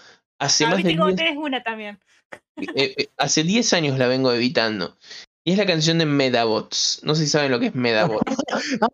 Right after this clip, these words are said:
Speaker 3: Ah, dijiste que le ibas a tocar en el próximo show.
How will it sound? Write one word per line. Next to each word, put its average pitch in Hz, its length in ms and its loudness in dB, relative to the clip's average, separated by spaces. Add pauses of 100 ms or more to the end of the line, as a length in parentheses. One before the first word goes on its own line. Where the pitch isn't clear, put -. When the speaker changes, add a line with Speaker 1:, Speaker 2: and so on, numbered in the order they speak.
(220)
Speaker 3:
Ah, 262 160 4
dijiste 220 440 2
que 185 100 2
le 202 100 2
ibas 196 240 2
a 160 120 0
tocar 170 300 2
en 175 120 2
el 156 160 2
próximo 160 400 0
show. 151 640 2